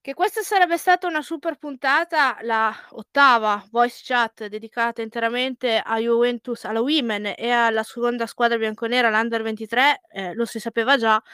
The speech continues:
perché per la prima volta, visto il calendario, ci dava la possibilità di,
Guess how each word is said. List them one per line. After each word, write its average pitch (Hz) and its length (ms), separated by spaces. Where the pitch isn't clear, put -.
perché 262 260
per 262 160
la 247 120
prima 247 220
volta, 254 380
visto 226 240
il 240 80
calendario, 240 720
ci - 160
dava 226 240
la 220 100
possibilità 226 680
di, 214 320